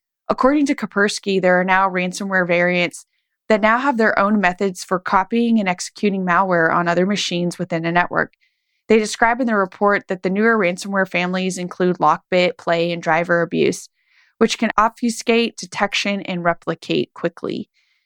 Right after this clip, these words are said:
We know that the I R S uses mainframe computer systems,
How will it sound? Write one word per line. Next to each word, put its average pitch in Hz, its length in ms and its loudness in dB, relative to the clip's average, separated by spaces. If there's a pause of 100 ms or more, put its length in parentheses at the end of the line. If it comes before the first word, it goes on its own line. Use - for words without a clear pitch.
(380)
We 247 140 6
know 285 140 6
that 277 180 2
the 262 140 4
I 208 120 2
R 214 100 0
S 220 180 -4
uses 202 280 -4
mainframe 202 720 -2
computer 196 440 0
systems, 170 720 -4